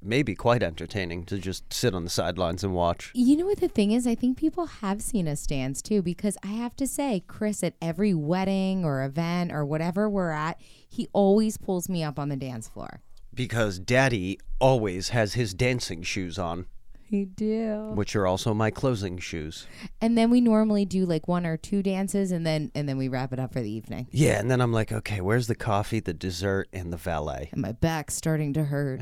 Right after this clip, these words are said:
Speaker 1: <laughs> It's time to go.
Speaker 2: <laughs> It's the most exercise I've done in a month.
Speaker 1: Garçon, bring me my cortisone shot.
Speaker 2: <laughs> True story.
Speaker 1: I also want to say, although it may, it may be a bit premature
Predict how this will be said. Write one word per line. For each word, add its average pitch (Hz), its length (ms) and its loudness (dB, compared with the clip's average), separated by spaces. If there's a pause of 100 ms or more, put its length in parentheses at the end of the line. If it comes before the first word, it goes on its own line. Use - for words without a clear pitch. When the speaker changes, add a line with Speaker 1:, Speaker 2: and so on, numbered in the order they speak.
(100)
Speaker 1:
<laughs> 92 100 0
It's 165 300 6
time 131 320 6
to 113 80 4
go. 85 320 6
Speaker 2:
<laughs> - 400 -2
It's - 140 -16
the - 60 -2
most 160 280 2
exercise 139 640 -2
I've 143 120 0
done 151 180 0
in 143 120 -2
a 143 60 -2
month. 147 400 -6 (180)
Speaker 1:
Garçon, 135 600 6 (460)
bring 156 200 6
me 151 100 8
my 131 180 4
cortisone 107 640 0
shot. 82 380 -4 (140)
Speaker 2:
<laughs> - 160 -12
True 139 180 -6
story. 110 640 -10
Speaker 1:
I 151 140 4
also 180 280 4
want 127 180 4
to 117 60 0
say, 131 220 2
although 131 300 4
it 113 200 2
may, 135 280 2 (360)
it 160 160 0
may 175 220 6
be 147 160 4
a 113 80 2
bit 107 320 2 (260)
premature 117 760 2